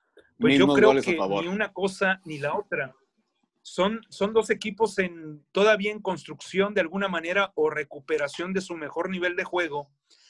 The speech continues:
Speaker 1: y llegan con las mismas unidades. Este, yo siento que ni estos antecedentes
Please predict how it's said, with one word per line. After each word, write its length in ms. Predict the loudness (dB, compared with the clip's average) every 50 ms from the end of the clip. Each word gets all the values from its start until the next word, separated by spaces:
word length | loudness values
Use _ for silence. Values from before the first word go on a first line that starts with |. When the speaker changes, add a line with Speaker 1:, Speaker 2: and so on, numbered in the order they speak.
| _ _ _
Speaker 1:
y 160 | -10 -8 0
llegan 320 | 2 2 4 4 2 2 2
con 160 | 0 0 0
las 80 | -2
mismas 360 | -4 -4 -2 -2 -2 -2 -4 -4
unidades. 760 | -6 -6 -2 0 2 2 2 0 -2 -6 -10 -12 -16 -20 _ _ _ _ _ _ _
Este, 680 | -4 -4 -4 -4 -6 -12 _ -6 -2 -2 -2 -2 -4 _ -12
yo 340 | -4 2 4 4 6 4
siento 500 | 4 0 -2 -2 -2 0 0 0 0 0
que 280 | 0 -2 -2 -2 -4 -8 _ _ _
ni 260 | -10 -6 -2 -2 -2
estos 260 | -2 -4 -6 -6 -4
antecedentes 920 | -4 -4 -2 -4 -4 -4 -4 -2 -2 -4 -4 -4 -4 -6 -6 -6 -8 -16